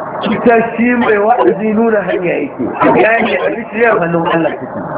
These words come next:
Wanda Allah ya so ya shiryar, wanda ko mai so ba, kai mai wa'azi ba ya da ka iya.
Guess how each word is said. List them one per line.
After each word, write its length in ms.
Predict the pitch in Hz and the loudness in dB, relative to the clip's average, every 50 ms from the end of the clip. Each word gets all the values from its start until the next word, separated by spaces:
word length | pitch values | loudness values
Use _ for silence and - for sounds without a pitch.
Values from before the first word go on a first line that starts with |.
| - - | -8 -6
Wanda 300 | - - - 233 208 190 180 | -2 0 2 4 4 4 4
Allah 260 | 185 185 180 170 165 | 4 4 4 2 2
ya 120 | 170 165 | 2 2
so 120 | 170 - 175 | 0 0 0
ya 100 | 151 131 | 0 0
shiryar, 360 | - - 190 214 226 226 233 233 233 - - - - - | 0 0 0 2 4 4 2 2 0 -2 -6 -8 -6 -2
wanda 280 | - 220 247 226 208 196 | 2 2 4 4 4 4
ko 200 | - - 202 208 | 4 4 2 4
mai 160 | 190 185 165 | 4 2 0
so 180 | - - 180 170 | 0 -2 -4 0
ba, 140 | - 240 - - - - - - - | 2 2 2 0 -2 -6 -10 -10 -4
kai 220 | - - 214 220 | -2 2 2 4
mai 140 | 220 208 196 | 4 4 2
wa'azi 420 | 180 185 196 - 165 165 165 175 | 2 2 2 0 0 -2 -2 -2
ba 140 | 175 180 175 | 2 2 4
ya 80 | 160 160 | 4 2
da 100 | 151 143 | 0 -2
ka 180 | - - - | -4 -4 -6
iya. 240 | - 170 170 208 - | -2 0 0 0 0